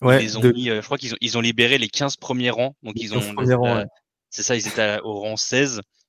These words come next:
Speaker 1: pour, euh, pour, euh, pour éviter les jets de boules de neige. Donc, soit, euh, soit ça s'est calmé, parce que quinze yards, en général, ça, ça fait relativement chier. Et donc, voilà.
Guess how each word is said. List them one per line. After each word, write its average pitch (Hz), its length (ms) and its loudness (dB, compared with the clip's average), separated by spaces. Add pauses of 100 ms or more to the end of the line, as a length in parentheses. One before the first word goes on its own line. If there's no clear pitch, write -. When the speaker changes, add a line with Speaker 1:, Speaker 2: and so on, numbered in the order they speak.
(420)
Speaker 1:
pour, 104 240 -6
euh, 101 380 -4 (160)
pour, 98 240 -6
euh, 95 140 -4 (100)
pour 101 160 -6
éviter 107 280 -6
les 107 120 -2
jets 107 160 -6
de 104 40 -20
boules 107 160 -10
de 104 60 -4
neige. 127 220 -2
Donc, 104 160 -8
soit, 120 340 2
euh, 101 240 -2 (640)
soit 139 320 0
ça 123 140 -4
s'est 113 180 -4
calmé, 117 500 0
parce 101 180 -10
que 110 80 -8
quinze 110 280 -6
yards, 117 160 0
en 104 100 -6
général, 104 340 -4
ça, 95 360 -8 (1000)
ça 95 100 -10
fait - 160 -8
relativement 107 540 -4
chier. 107 500 -4
Et 92 60 -8
donc, 95 140 -16
voilà. 110 260 -4